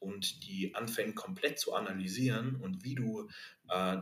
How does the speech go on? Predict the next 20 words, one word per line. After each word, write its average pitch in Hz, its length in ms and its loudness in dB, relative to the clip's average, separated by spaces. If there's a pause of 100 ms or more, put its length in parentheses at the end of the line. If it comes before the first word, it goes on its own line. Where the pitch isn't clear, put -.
(100)
den 92 220 2
Lat-Pulldown 104 840 2
so 127 240 4
ausführst, 113 560 6
dass - 140 -2
du 98 80 -8
wirklich - 280 -8
perfekt 127 500 0
die - 280 -4
unteren 127 440 0
Fasern 110 440 0
vom 98 180 -10
Latissimus 95 680 0
triffst. - 480 0 (400)
Faktisch - 840 4 (500)
muss 127 200 4
doch - 340 0
kein 180 760 6 (400)
Hobbyathlet 165 880 6 (460)
oder 113 580 8